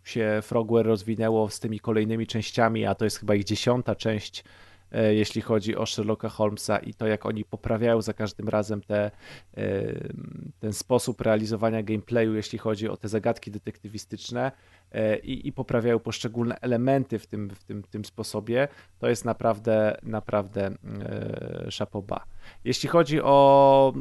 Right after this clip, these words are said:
e, świat, to tutaj jest, e, bardzo f-, bardzo fajnie osadzony jest ten, e, ten remake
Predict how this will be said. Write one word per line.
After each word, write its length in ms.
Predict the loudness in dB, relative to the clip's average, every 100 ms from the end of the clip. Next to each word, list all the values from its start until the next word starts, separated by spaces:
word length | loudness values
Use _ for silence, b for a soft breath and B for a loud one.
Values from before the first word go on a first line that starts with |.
| -8 -2 2 2
e, 40 |
świat, 460 | 0 4 4 2 -4
to 120 | -8
tutaj 320 | -6 -2 0
jest, 300 | 0 -4 -6
e, 40 | -2 -2 -2 -4 -4 -6 -6 -4
bardzo 400 | 2 4 4 0
f-, 320 | -4 -12 -18 -16
bardzo 480 | -6 -2 -2 0 -2
fajnie 420 | 2 0 0 -6
osadzony 560 | -4 -2 2 2 2
jest 220 | -2 -4 -4
ten, 220 | -4 -2
e, 360 | -2 -2 -2 -2
ten 220 | 0 0
remake 560 | 0 0 0 -2 -6